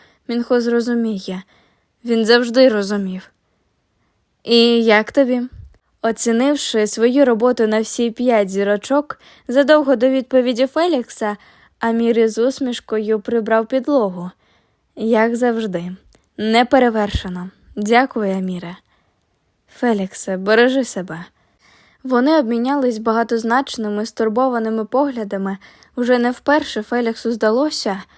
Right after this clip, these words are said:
ніби Амір щось про нього знає. Щось із того, чого знати не можна нікому,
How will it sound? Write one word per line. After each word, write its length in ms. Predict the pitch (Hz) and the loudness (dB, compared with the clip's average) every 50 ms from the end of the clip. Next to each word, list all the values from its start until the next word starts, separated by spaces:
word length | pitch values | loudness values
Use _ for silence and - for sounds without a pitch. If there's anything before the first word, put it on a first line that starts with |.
| _ _ _ _ _ _ _ _ | _ _ _ _ _ _ _ _
ніби 340 | 240 240 240 233 214 233 226 | -2 0 0 0 2 2 2
Амір 480 | 226 226 226 240 269 285 277 262 233 226 | 2 2 2 2 2 2 0 0 -2 -6
щось 360 | - - - - 262 262 - | -8 -10 -4 -2 -2 -2 -4
про 180 | - - 262 247 | -6 -6 -4 -4
нього 320 | 240 240 247 254 262 269 | -2 -2 -2 -2 -2 -2
знає. 580 | 254 269 262 247 208 185 180 190 - 175 180 185 - _ _ _ _ _ _ _ _ _ _ _ | -2 -4 -4 -6 -6 -8 -10 -10 -12 -12 -14 -14 -18 _ _ _ _ _ _ _ _ _ _ _
Щось 420 | - - - - 226 233 - - | -20 -8 -2 0 0 0 0 -2
із 220 | 208 214 214 - - | -4 -4 -4 -4 -2
того, 520 | - 240 277 285 269 240 220 220 214 214 | 0 2 2 2 0 0 -2 -4 -4 -4
чого 520 | 214 - - 226 220 214 220 220 220 220 | -6 -4 -4 -4 -4 -2 -2 -2 -2 -2
знати 380 | 214 220 226 226 226 226 - 226 | -2 -2 0 0 0 0 -2 -2
не 140 | 220 220 226 | -2 0 0
можна 360 | 226 220 226 220 220 226 220 | 0 -2 -2 -2 -2 -2 -2
нікому, 720 | 214 220 233 240 - - 262 269 269 254 226 196 185 185 | -2 -2 -4 -4 -4 -2 -2 0 0 0 -2 -2 -4 -6